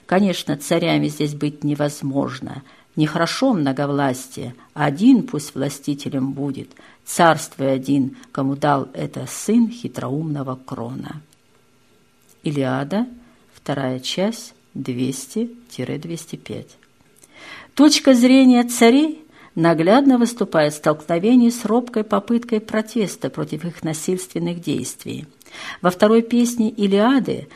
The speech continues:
рассказывается, как царь Агамемнон,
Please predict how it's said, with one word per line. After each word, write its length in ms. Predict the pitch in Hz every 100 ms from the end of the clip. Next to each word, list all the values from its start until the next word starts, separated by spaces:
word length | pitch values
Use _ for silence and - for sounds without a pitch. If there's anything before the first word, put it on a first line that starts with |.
| - -
рассказывается, 1120 | 202 202 - 160 123 127 - - - - 143 - _
как 220 | 147 147
царь 420 | - 170 160 139 -
Агамемнон, 840 | 156 151 135 190 247 156 120 151